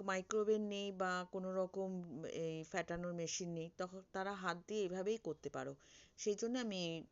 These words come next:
ভিডিওটা আজকে করেছি, যাতে তোমাদের যাদের নেই তাদের কোনো অসুবিধা না হয়। আর এটা আগে অল্প করে, মানে যতটা পরিমাণ আমি নিয়েছি তার হাফ পরিমাণে একবার ছোট বানিয়ে দেখো,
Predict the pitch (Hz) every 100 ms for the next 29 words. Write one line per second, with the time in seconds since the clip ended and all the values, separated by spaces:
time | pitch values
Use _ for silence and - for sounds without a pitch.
0 | - 165 160 170 196 196 165 - 180 -
1 | 160 160 - 254 202 170 170 170 160 165
2 | 156 170 165 170 - - - 170 160 156
3 | 185 180 208 277 175 175 185 190 175 -
4 | 180 175 180 170 170 165 226 - - -
5 | - 139 - 175 233 214 180 185 226 170
6 | 170 170 202 214 220 220 175 165 170 156
7 | 185 202 202 202 214 214 208 214 196 -
8 | 208 185 170 - 190 190 190 196 196 190
9 | 190 - 175 180 185 185 196 185 180 262